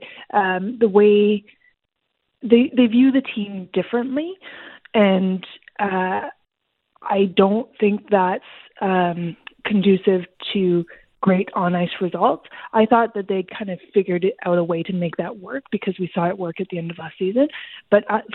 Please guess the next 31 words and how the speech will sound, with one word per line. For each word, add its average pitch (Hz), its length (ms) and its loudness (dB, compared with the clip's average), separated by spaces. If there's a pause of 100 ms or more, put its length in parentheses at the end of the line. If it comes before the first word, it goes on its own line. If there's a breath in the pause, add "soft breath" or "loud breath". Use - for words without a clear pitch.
(120)
for 240 120 6
whatever 226 580 2
reason, 254 580 -2
I 190 100 2
don't 226 180 2
know 226 180 2
if 214 120 -2
there's, 196 240 4
like, 175 220 2 (1000 loud breath)
discussions 214 640 2
that 202 100 2
we're 196 220 2
just 190 180 -4
not 190 240 0
privy 202 300 -2
to 240 200 0
or 180 100 2
what, 190 340 -2
but, 214 120 -4
like, 180 200 -8 (140)
something 240 320 2
is, 180 180 -2 (420)
there's 220 360 2
something, 254 320 0
like, 175 160 -6 (140)
fundamentally 202 640 0
broken 180 640 0
in 190 200 -10
the 175 100 -8 (120)
system. 277 420 -2 (500 loud breath)
And 190 540 0